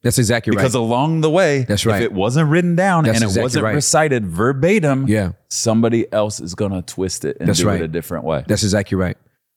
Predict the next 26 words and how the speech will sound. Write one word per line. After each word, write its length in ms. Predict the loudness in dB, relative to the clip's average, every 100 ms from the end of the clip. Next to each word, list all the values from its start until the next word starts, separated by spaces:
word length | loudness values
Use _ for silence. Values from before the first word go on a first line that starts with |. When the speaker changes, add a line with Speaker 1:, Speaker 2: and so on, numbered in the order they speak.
| -4
Speaker 1:
I, 260 | -2 -2 -6 -4
I, 340 | -2 -2 -4 -8 _ -6
I 80 | 0
used 240 | 2 0
to 60 | -2
correct 340 | -2 -2 -2
people 500 | -2 -4 -2 -2 -4 -6
when 160 | -6 -4
it 60 |
came 160 | -2 -2
to 160 | -2 -4
upset 320 | -2 -4 -2
the 80 | -2
world 340 | 0 0 -2
that 160 | -4 -4
would 100 | -4
say, 380 | -2 -2 -2 -8 _ _ _ -2
"We 140 | 2 2
up-, 140 | 0 -6
we, 200 | -2 -2
we, 360 | -2 -2 -2 -2
we 240 | -2 0
are 300 | 0 0 -2 -4
turning 340 | -2 0 0
the 60 | 0
world, 380 | 0 0 -2